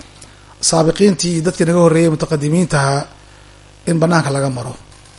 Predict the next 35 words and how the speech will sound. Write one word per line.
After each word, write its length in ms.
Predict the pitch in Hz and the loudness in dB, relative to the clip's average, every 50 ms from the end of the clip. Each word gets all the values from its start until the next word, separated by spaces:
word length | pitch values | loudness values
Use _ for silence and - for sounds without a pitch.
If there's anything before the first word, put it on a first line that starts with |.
| - - - - - - - - | -20 -20 -20 -20 -20 -20 -16 -6
aan 100 | - 160 156 | -2 0 2
wax 80 | 147 135 | 2 4
laga 180 | 151 151 165 147 | 2 2 2 2
sheegin, 500 | - - - 143 143 139 131 147 143 123 - - - - - - - - - - - - - - - - | 0 0 0 -2 -2 -2 -2 -4 -4 -4 -6 -10 -18 -20 -20 -20 -20 -20 -20 -20 -20 -20 -20 -20 -2 2
oo 80 | 175 196 | 4 4
aan 180 | - 196 196 185 180 | 6 6 6 6 4
la 40 | 165 | 4
durin 320 | 147 165 175 185 185 180 170 | 4 4 4 4 4 4 4
oo 40 | 160 | 4
la 60 | 160 165 | 2 2
dacninin, 480 | 160 156 - 151 151 156 160 160 165 175 | 2 0 0 2 0 0 0 0 0 -2
oo 160 | 175 170 - | -2 0 2
cuyuubtooda 480 | 180 196 220 220 185 - 202 190 180 | 4 6 6 4 6 6 4 4 6
iyo 100 | 180 180 160 165 | 4 4 4 4
ceebahooda 380 | 175 185 202 190 185 175 175 165 | 4 6 6 6 6 6 4 4
aan 140 | 170 165 160 | 2 2 2
la 80 | 156 | 0
raaraacin. 600 | 147 - 160 156 139 131 151 156 147 - 160 170 175 196 - - - - - - - - - - | 2 2 2 2 2 2 2 2 2 2 0 0 0 -2 -6 -14 -20 -20 -20 -20 -20 -20 -20 -6
Tanuu 240 | - - 185 165 143 | 2 4 4 4 4
ka 80 | - 147 | 2 0
hadlayaa. 500 | 123 120 120 117 107 117 117 113 113 - - - - - - - - - - - - - - - | -2 -2 -6 -8 -10 -10 -10 -12 -14 -16 -18 -20 -20 -20 -20 -20 -20 -20 -20 -20 -20 -20 -6 2
Dadka 260 | - 196 - - 190 | 2 2 4 6 6
ayaga 240 | 180 185 190 185 180 170 | 6 8 6 6 6 4
ee 80 | 160 | 2
saadaadka 540 | 151 - 160 165 165 180 165 151 - - 156 | 2 4 4 6 6 6 4 4 2 0 0
ay 80 | 151 151 | 2 2
naga 160 | 165 170 165 | 2 2 2
horreeyey, 480 | 151 139 131 139 135 135 135 135 135 135 - - - - - - - - - - - - - - | 2 2 2 0 -2 -2 -2 -4 -4 -6 -10 -18 -20 -20 -20 -20 -20 -20 -20 -20 -20 -20 -16 -12
waxay 220 | - - - 220 214 | -2 4 4 6 6
naga 180 | 220 226 247 233 | 8 8 8 8
mudan 300 | 226 220 220 233 233 226 | 8 8 8 8 8 8
yihiin 420 | 220 214 202 202 220 240 247 226 - 214 | 6 6 4 6 6 6 4 4 2 2
inaan 180 | 185 170 165 | 0 2 0
u 40 | 165 | 0
duceyno. 420 | 143 143 - 131 135 131 123 120 | -2 -2 -4 -4 -4 -6 -8 -10